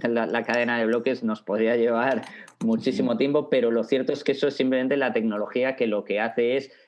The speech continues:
Speaker 1: eh, eh, garantiza la, la, garantiza la transparencia, ¿no? Porque sabes que en el blockchain
Speaker 2: Claro.
Speaker 1: es, es posible seguir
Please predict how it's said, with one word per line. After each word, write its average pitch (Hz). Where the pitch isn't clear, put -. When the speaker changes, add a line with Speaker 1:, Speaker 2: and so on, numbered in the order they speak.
Speaker 1:
eh, 101
eh, 98
garantiza 110
la, 110
la, 104
garantiza 113
la 135
transparencia, 110
¿no? 110
Porque 113
sabes 101
que -
en 101
el 98
blockchain 107
Speaker 2:
Claro. 92
Speaker 1:
es, 110
es 110
posible 110
seguir 110